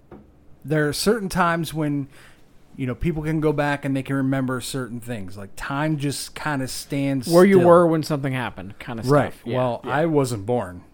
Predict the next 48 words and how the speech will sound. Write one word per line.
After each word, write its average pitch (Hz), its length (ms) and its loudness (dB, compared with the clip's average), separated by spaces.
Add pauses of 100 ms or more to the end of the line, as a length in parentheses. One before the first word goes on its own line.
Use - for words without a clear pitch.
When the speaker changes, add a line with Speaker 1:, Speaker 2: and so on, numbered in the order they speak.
(320)
Speaker 2:
Yeah. 101 280 -8 (120)
Speaker 1:
I 123 120 -4
don't 254 120 -2
know 254 60 6
Speaker 2:
Well, 254 120 10
Speaker 1:
about 233 80 8
Speaker 2:
I - 20 6
mean, 240 180 2
but, 208 160 0
like, 190 220 2 (120)
you 233 120 2
know, 175 120 4
like, 156 220 2
where 208 340 2
you 196 140 4
were 185 180 4
when 175 140 0
the, 175 80 0
the, 165 380 -10 (100)
you 247 80 -4
know, 165 80 -2
people 180 220 -4
say, 170 160 -2
the, 165 100 -6
"Where, 180 220 4
where 180 200 4
were 180 80 6
you 165 60 8
at 165 160 4
when 165 60 -2
the 156 80 0
moon 156 240 0
landing 120 300 -4
happened? 117 360 -6
Where 147 100 -2
were 151 120 -4
you 147 160 0
at 135 160 0
when 135 160 -6
J 143 100 -4
F 135 140 -6
K?" 139 180 -12 (320)
Certain 233 380 -2
things 202 300 2
like 135 80 4
that. 147 40 4
Speaker 1:
Nine 147 140 2
eleven. 123 480 -2